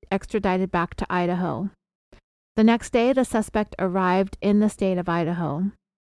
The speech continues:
He is currently being held without bond in the Latah County Jail,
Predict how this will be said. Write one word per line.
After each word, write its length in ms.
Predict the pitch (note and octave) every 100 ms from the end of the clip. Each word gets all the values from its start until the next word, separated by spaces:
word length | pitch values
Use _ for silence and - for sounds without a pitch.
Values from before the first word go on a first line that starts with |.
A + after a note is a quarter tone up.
| _
He 160 | - C4
is 160 | C4+ -
currently 420 | C#4+ D4 C#4+ D#4
being 360 | C4+ C4 C4
held 360 | A#3 A#3 G3 F#3+
without 460 | G#3+ A3+ A3+ B3 A#3+
bond 380 | G3 F#3 F#3+
in 120 | - G3+
the 100 | G3+
Latah 520 | G3+ A3+ - C4 C4
County 340 | A#3+ A3 A3+
Jail, 420 | A3 F#3 D#3 D3+